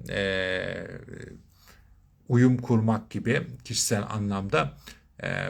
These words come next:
burada bir kuvvet getirebilecektir, e, Venüs Boğa konumuyla. Bir takım yatırımlar bakımından da daha dengeli bir şekilde bir hareketi de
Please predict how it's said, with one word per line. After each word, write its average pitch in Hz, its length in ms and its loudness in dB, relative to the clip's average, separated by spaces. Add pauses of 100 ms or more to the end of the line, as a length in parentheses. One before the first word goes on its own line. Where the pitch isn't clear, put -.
(120)
burada 113 320 2
bir 127 160 0
kuvvet 127 440 2
getirebilecektir, 120 1000 2
e, 101 320 -4
Venüs 101 360 -4
Boğa 104 220 2
konumuyla. 101 480 -2
Bir 131 100 -2
takım 120 260 0
yatırımlar 113 640 4
bakımından 98 680 -2
da 147 200 2 (340)
daha 120 240 6
dengeli 101 380 -2 (140)
bir 107 80 -12
şekilde 107 560 -4
bir 120 80 2
hareketi 110 540 -4
de 143 160 2